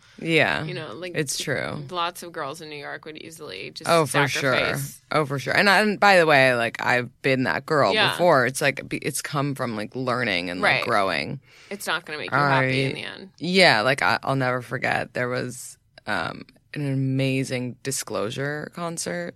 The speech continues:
Speaker 2: Mm-hmm.
Speaker 1: in, at Summer Stage in Central Park. And I was dating a guy, and I was doing the shitty stuff. This was before my podcast.
Speaker 2: Yeah.
Speaker 1: I was, so it wasn't research, but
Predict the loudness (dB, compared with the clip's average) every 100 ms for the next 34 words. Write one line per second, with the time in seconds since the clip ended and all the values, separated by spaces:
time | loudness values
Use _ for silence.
0 | -10 -8 -8 -10 -18 _ -4 -4 -2 -6
1 | -8 -6 -6 -4 -4 -4 -6 -6 -6 -6
2 | -8 -10 -12 -10 -8 -8 -6 -8 -8 -14
3 | -20 _ _ _ _ _ -6 -4 -2 0
4 | 0 0 -4 -6 -2 -2 0 -4 -4 -4
5 | -4 -4 -6 2 4 6 6 4 0 -4
6 | -4 -4 -2 -2 0 0 -2 -8 _ _
7 | -14 -10 -4 0 2 0 -4 -6 -6 -8
8 | -6 -2 -2 -2 -4 -4 -2 -2 -2 -6
9 | -12 -20 -20 _ -2 0 2 2 2 0
10 | -2 -4 -8 -6 -4 -2 -2 -4 -6 -8
11 | -6 -6 -6 -8 -8 -6